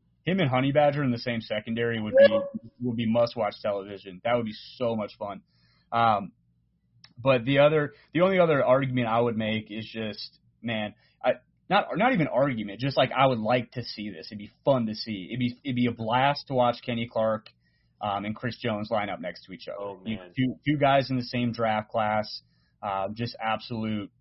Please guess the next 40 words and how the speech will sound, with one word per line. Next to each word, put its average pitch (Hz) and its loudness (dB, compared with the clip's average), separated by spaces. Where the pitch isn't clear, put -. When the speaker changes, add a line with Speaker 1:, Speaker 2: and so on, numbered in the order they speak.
Speaker 1:
you 107 -10
know, 90 -10
game 113 -2
wreckers 98 -8
from, 98 -12
um, 98 -6
from 107 -6
the 101 -8
interior. 104 -10
That'd 107 -4
be 110 -10
fun. 110 -4
It'd 131 0
be 131 4
wa-, 127 6
it'd 127 -2
be 127 0
a 117 -4
lot 123 4
of 123 -4
fun 127 0
to 120 0
watch 113 2
Zadarius 117 -4
Smith 117 -6
and 110 -10
Frank 107 -6
Clark 104 -4
go 98 -6
after 90 -8
quarterbacks 90 -12
together, 82 -12
you 117 -2
know? 107 -2
Speaker 2:
Yeah, 147 2
no, 120 0
Speaker 1:
Um, 120 4
Speaker 2:
for 101 -8
sure. - -16
Speaker 1:
but, 135 4